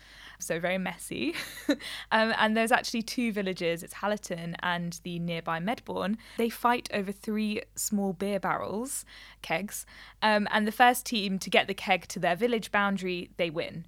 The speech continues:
I think then they all share the beer and it's a really fun celebration. The church tried to cancel the event in seventeen ninety because of its pagan origins.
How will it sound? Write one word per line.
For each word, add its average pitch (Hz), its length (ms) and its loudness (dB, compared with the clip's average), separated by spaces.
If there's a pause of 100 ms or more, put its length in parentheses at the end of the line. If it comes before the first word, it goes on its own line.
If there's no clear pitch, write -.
(100)
I 220 80 4
think 320 220 0
then 190 160 2
they 180 100 0
all 170 140 -2
share 180 260 2
the 180 80 -2
beer 160 460 0
and 156 180 -2
it's - 160 -10
a - 60 -10
really 131 180 -8
fun 165 260 -4
celebration. - 800 0 (260)
The 185 80 -4
church - 380 -2
tried 180 260 4
to - 140 -8
cancel 240 420 0
the 180 120 0
event 175 320 0
in 180 140 -2
seventeen 180 500 -2
ninety 233 680 0 (400)
because 202 260 -8
of 160 60 -8
its - 140 -12
pagan 190 320 -4
origins. 269 680 -6